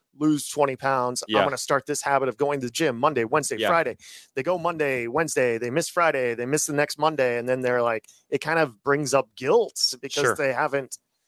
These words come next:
Speaker 1: Can you talk a little bit about that with habits too? Like,
Speaker 2: Yeah.
Speaker 1: h-, how do you kinda navigate that?
Speaker 2: Yeah, I think it, you know, habits are like anything else in our life that when we're, we're trying to make a change,
Speaker 1: Mm-hmm.
Speaker 2: I think the enemy wants to tell us,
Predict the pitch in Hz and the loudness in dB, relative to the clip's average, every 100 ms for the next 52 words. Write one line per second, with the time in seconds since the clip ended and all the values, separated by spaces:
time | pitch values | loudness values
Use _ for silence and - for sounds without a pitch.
0 | _ _ 143 135 180 - 156 175 139 135 | _ _ -6 -2 -2 -2 -2 -2 -2 -2
1 | 127 123 - 202 170 143 131 - 143 135 | -2 -2 0 0 0 -4 -6 0 2 2
2 | - 254 320 147 117 131 120 113 92 _ | -2 -2 0 -2 -2 -4 0 -2 -2 _
3 | _ _ _ 143 160 127 165 156 151 151 | _ _ _ -4 -4 2 2 2 0 -2
4 | 147 131 143 120 120 123 135 101 - _ | -2 0 0 0 -2 0 -2 -4 -14 _
5 | _ - 277 165 143 254 156 147 - _ | _ -6 -2 -2 -4 0 2 2 -2 _
6 | 143 131 110 - 175 196 151 139 120 113 | -4 0 0 -2 -2 0 0 0 0 0
7 | 123 113 110 110 127 120 101 92 95 95 | -4 -2 2 2 2 -2 0 2 0 0
8 | - 101 95 90 _ _ _ _ _ _ | -4 0 0 0 _ _ _ _ _ _
9 | 110 104 98 98 - _ _ 110 101 95 | -2 0 -2 -8 -18 _ _ 0 0 0
10 | 101 - 107 107 98 95 90 98 104 - | -2 0 0 -2 -4 -4 0 -2 -2 -4
11 | 110 90 87 92 - 120 117 110 101 104 | -2 -2 -4 -6 -8 -6 -6 -2 -2 0
12 | 113 101 - 107 123 120 123 107 104 101 | -2 -2 -4 -2 0 0 0 0 -2 -2
13 | - - 107 101 95 92 - - | -6 -2 0 2 0 -2 -4 -6